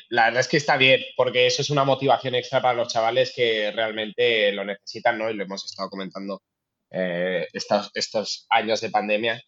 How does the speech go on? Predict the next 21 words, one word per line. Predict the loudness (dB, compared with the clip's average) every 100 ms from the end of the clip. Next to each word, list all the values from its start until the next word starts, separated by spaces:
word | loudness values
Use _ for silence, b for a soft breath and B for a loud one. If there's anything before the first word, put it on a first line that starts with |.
| _ _ _ _
que | 0
cuando | 2 0 -2
se | -2
pierde | 0 0
este | 0 0
objetivo | -2 -4 -4 -4
competicional | -4 -8 -10 -12 -6 0 0 0 -6 _ _ -12
y | 0
además | 2 4 2 0
las | -2 -4
competiciones | -4 -4 -4 -4 -4
internacionales | -2 -2 -2 -2 -2 0 -2
que | -4
tienen | -4 -4 -4
ese | -2 -2
plus | 0 -2 2
de | 4 4
viaje, | 6 4 2 -2 -2
ese | -2 -4
plus | -4 -4 -2
de | 2 4 4 0